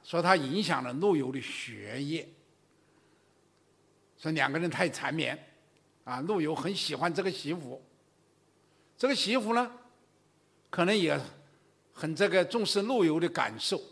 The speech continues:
而没有尽到规劝丈夫的责任，啊，可能，呃，有这样的一回事。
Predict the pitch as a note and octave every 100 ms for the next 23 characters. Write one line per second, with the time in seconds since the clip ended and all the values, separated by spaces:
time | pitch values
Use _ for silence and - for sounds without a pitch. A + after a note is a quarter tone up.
0 | - _ _ _ E3+ F3+ G#3+ E3+ C3+ A3+
1 | F#3 F3 B2+ - - _ _ _ C#4 E4
2 | D4 B3+ E3 C#3 F3+ C3+ - C#3 A#2 B2+
3 | D#3 D#3 - - _ _ _ _ _ _
4 | _ _ _ - A#2 F#2 _ _ _ _
5 | _ _ _ _ _ _ - C#3+ E3+ E3+
6 | D#3+ C#3 - _ _ - C3 F#2 - _
7 | _ _ _ _ _ _ _ _ _ _
8 | _ - C#3 C#3 G#3 F#3+ D#3 D#3+ D3+ D3
9 | E3 D#3 C#3+ - -